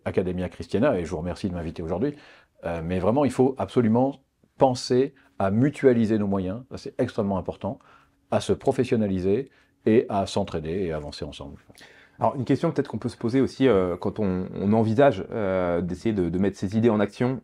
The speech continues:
Speaker 2: euh, ça peut être justement l'associatif ou, euh,
Speaker 1: L'entreprise.
Speaker 2: un, un autre format économique,
Speaker 1: Ouais.
Speaker 2: euh, plus, plus lucratif. Euh, est-ce qu'il n'y a pas une fragilité finalement, euh, à vivre, euh, à la merci des donateurs ?
Speaker 1: Ben,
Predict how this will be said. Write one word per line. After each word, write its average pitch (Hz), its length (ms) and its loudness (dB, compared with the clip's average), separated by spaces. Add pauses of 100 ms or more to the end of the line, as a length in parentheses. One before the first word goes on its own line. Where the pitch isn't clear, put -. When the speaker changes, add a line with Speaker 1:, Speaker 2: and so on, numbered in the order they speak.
Speaker 2:
euh, 85 680 -2
ça - 360 0
peut - 280 -4
être 127 120 2
justement 120 420 -2
l'associatif 120 1040 2 (540)
ou, 147 300 4 (340)
euh, 98 480 2
Speaker 1:
L'entreprise. 90 440 -2
Speaker 2:
un, 95 60 0
un 95 80 4
autre 110 140 4
format 113 300 2
économique, 107 340 2
Speaker 1:
Ouais. 92 140 -8 (180)
Speaker 2:
euh, 90 800 2
plus, 92 360 0
plus 104 160 -2
lucratif. 110 460 0 (420)
Euh, 95 220 4
est-ce 87 180 -2
qu'il 151 60 6
n'y 131 60 8
a 107 40 2
pas 139 80 4
une 110 120 2
fragilité 123 680 0
finalement, 120 540 0
euh, 90 420 0
à 92 160 2
vivre, 110 440 0
euh, 85 880 0
à - 100 2
la 92 80 4
merci 101 300 0
des 107 60 2
donateurs ? 98 360 0 (960)
Speaker 1:
Ben, 101 680 -2